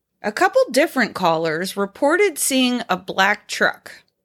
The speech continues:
One woman working at a Subway reported seeing a man sitting in the truck watching a group of girls in the parking lot.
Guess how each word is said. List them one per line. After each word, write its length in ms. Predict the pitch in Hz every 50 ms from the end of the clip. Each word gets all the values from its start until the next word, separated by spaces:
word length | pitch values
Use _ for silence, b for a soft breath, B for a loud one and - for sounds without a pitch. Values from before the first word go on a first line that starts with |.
| _ _ _ _ _ _ _ _ _ _ _ _ _ _ _ _ _ _ _ _ _ _ _ _
One 360 | - 202 254 302 330 349 349
woman 520 | 277 269 269 262 254 240 226 233 240 247 240 233
working 440 | 214 220 220 220 - 226 208 214
at 100 | 196 190
a 60 | 190 196
Subway 760 | 196 - 208 180 170 160 160 160 147 151 156 185 202 190 _ -
reported 840 | 185 208 202 202 - - 208 202 202 185 180 170 175 175 180 202
seeing 400 | - - - 247 240 247 254 262
a 80 | 285 294
man 540 | 285 254 202 185 180 180 180 185 196 208 208
sitting 420 | - - - 220 214 220 226 220
in 120 | 214 208 202
the 80 | 202
truck 540 | 202 - - 196 170 160 170 - - - - _
watching 680 | - 170 185 180 185 226 - - 190 165 151 165 156 - -
a 100 | - 175
group 340 | 170 - 185 226 247 240
of 160 | 277 254 202 -
girls 680 | 196 196 202 202 170 - - - - - - - - _ _ _ _ _ -
in 160 | - 196 190
the 80 | 180 165
parking 460 | - - 208 202 190 190 196 170 156
lot. 340 | 151 113 110 80 - -